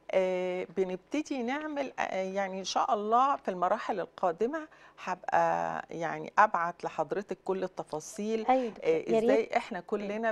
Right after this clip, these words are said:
Speaker 1: بنقدر دلوقتي إن إحنا نعمل خطة، آه، آه، محكمة، آه، علشان ننشر
Speaker 2: مم.
Speaker 1: ثقافة ووعي حماية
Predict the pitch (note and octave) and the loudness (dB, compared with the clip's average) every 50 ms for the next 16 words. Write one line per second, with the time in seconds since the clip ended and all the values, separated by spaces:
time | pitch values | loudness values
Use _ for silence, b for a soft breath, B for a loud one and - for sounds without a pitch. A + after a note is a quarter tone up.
0 | A3 - F#3 F3+ F3 F#3+ - - F#3 G3+ G3 F3+ E3 D#3+ D#3+ D#3 D#3+ F3+ G3 - | -2 -4 -6 -6 -6 -8 -8 -2 2 2 2 2 0 -2 -4 -2 0 -2 -2 -2
1 | - - - A3 F#3+ E3+ F3 G#3+ - - G3 F#3 F3 G#3 A#3+ A#3+ A3+ G#3+ G3+ G3+ | -4 -6 -8 -8 -6 -6 -6 -6 -4 -4 -4 -4 -4 -4 -4 -4 -6 -4 -4 -4
2 | G3+ G#3 G#3 B B B B B - - - G#3+ G#3 - _ _ _ - A#3 A#3 | -4 -4 -6 B B B B B -14 -6 -6 -6 -6 -6 _ _ _ 6 8 8
3 | A#3 A#3 - - - - D#3+ E3 D#3+ D#3 D#3 D#3 D#3 D3+ D3+ D3+ - - - - | 8 8 6 2 2 2 2 2 2 0 0 0 0 0 0 -2 -2 -2 -2 -2
4 | D#3+ D#3 D3+ D3+ D3 D3 D3+ D3 D3+ D#3+ - - - _ - G#3 G#3+ A3+ A#3+ B3+ | -2 0 -2 -2 -4 -6 -6 -8 -8 -8 -8 -10 -10 _ -2 -2 2 2 2 2
5 | C#4 C4+ b b b b b b b C#5 - - F3 E3+ E3 E3 E3 E3+ - - | 2 -2 b b b b b b b -6 -4 -2 0 0 0 0 -2 -4 -6 -10
6 | - - - - C#3 D3+ E3 E3 E3+ - - - B3 A#3+ A3+ G3 F#3+ F#3+ G#3 A3+ | -14 -10 -8 -6 -4 -2 -2 -4 -4 -4 -4 -4 -4 -4 -4 -4 -4 -4 -4 -4
7 | B3+ C#4 - - - - C#4+ C#4+ C4+ C#4 C#4 C#4 F3 - - - G3 A3 A#3+ - | -4 -4 -6 -6 -6 -4 -2 -2 0 0 0 -2 -2 -2 2 6 6 6 6 4
8 | - A3+ - - - F3 E3 D#3+ F#3 G3+ G#3+ A3 - - - - - - F3 E3 | 0 -6 -6 -4 -2 0 2 4 2 2 2 0 -4 -8 -10 -12 -10 -8 -8 -6
9 | F3+ G3+ A3 A#3+ A#3+ | -6 -4 -4 -4 -4